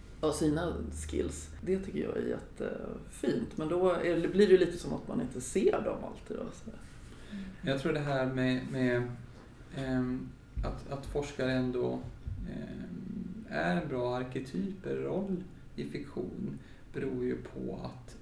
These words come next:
Speaker 2: ehm, det finns ett rebelliskt drag som alla människor kan känna igen sig i. Allt ifrån att,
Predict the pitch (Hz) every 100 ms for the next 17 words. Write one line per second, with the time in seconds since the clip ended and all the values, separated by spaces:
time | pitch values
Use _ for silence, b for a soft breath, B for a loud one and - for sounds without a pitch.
0 | 190 67 - 67 - B B B - 139
1 | - 156 160 - 127 139 131 147 127 127
2 | - - - - 71 - 123 - - 127
3 | 127 127 127 - - - 131 139 143 151
4 | 170 185 180 - - - - B B B
5 | B - 139 - 139 - 135 - 127 123
6 | - -